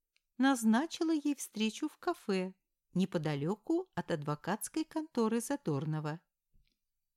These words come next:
Софья Ивановна обещала быть через полчаса. Мы приехали раньше,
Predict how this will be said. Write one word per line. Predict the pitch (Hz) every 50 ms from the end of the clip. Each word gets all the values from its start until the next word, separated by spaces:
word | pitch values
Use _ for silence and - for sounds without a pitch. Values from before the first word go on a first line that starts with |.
| _ _ _ _ _ -
Софья | - - - 269 262 247 - 262 254 247 247
Ивановна | 247 269 330 359 - 247 165 151 151 175 - 160 - _ _ _ _ _ -
обещала | 180 196 202 220 - - - - 359 370 381 359
быть | 285 269 277 - -
через | - - 262 240 240 -
полчаса. | - - 202 208 208 - - - 294 - - - 156 143 147 147 - _ _ _ _ _ _ _ _ _ _ - - - - _ _ _ _ _
Мы | - 160 202 302
приехали | 349 - 359 339 330 311 302 302 - - 302 285 294
раньше, | 285 277 214 180 175 175 175 - - - - 180